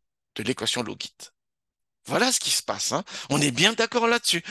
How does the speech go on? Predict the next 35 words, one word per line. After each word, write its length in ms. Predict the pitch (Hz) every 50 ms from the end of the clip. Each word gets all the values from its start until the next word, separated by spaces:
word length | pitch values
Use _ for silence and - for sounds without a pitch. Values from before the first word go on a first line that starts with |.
| - - -
C'est 140 | - -
ça 160 | - - 220 -
qui 80 | -
est 40 | 170
important 280 | 147 147 135 - 151 131
de 60 | 113
bien 120 | 123 120
comprendre 400 | - 120 117 - - 120 110 -
ici, 240 | 101 - - - 117
hein. 120 | 180 247 - - - - - - - -
Quand 180 | - 139 - 139
on 60 | 131
va 140 | 113 120 -
classer 360 | - - 170 156 - - 147
un 40 | 135
nouvel 240 | 127 110 107 110
individu, 560 | 110 104 95 98 - - - - 170 254 339 403 - _ _ _ _ - - - - -
il 120 | - 123 117
va 140 | 117 160 180
appliquer 380 | 180 - - 160 - - 160
la 120 | 131 110 107
série 420 | - - - - 247 - 220 202
d'opérations 760 | 147 147 135 - 135 123 - 101 113 - - 208 262 320 302 - - - - - _ _ _ -
avant 440 | 165 160 151 127 120 143 - - - _ -
d'appliquer 380 | 135 - - - - - 160
les 100 | 143 135
coefficients 360 | - - 131 - - - 131 135
de 40 |
la 60 | - -
régression 300 | - - - - - -
logistique. 440 | - - - - - - - - - - _ _ _ _ _ _ _ _ _ _ _ _ _ _ _ _ _ _ _ _ _ _ _ _ - - 139 - _ _ _
Notamment 420 | - 139 165 - - 156 143 143 139
le 80 | 123
centrage 380 | 113 - 117 - - 104 104 -
réduction 420 | 85 - - - - 226 269 302